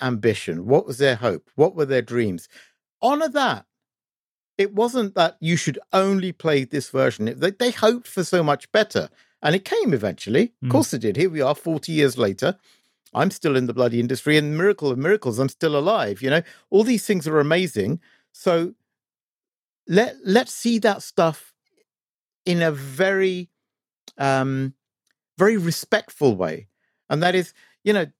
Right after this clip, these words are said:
Speaker 1: don't, don't just hold it up to people and, and, and say, "Oh, look, this is how,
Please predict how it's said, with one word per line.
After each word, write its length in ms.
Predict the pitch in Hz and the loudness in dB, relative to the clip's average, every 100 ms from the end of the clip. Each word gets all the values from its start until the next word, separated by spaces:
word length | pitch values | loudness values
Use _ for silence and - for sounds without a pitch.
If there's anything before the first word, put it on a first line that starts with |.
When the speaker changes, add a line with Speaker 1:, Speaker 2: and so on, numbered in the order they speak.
| _ | _
Speaker 1:
don't, 260 | 208 240 - | 0 0 0
don't 180 | 262 302 | -2 -2
just 180 | 247 | -8
hold 360 | - 220 214 185 | -4 2 2 0
it 60 | 190 | 0
up 260 | 170 - - | 0 0 -8
to 100 | - | -4
people 580 | 135 104 - 82 160 _ _ _ _ _ _ _ - | 0 0 -2 -4 -4 _ _ _ _ _ _ _ -4
and, 400 | 160 156 151 156 _ - | 0 0 0 -2 _ -2
and, 300 | 156 151 - - | 0 0 -4 -2
and 160 | 165 151 | -2 0
say, 240 | 165 147 - | 0 0 -2
"Oh, 160 | 190 | 0
look, 400 | 233 165 190 - | 0 0 -2 -4
this 180 | - 170 | -4 -4
is 80 | 220 | -4
how, 300 | 165 160 139 | -2 -2 -2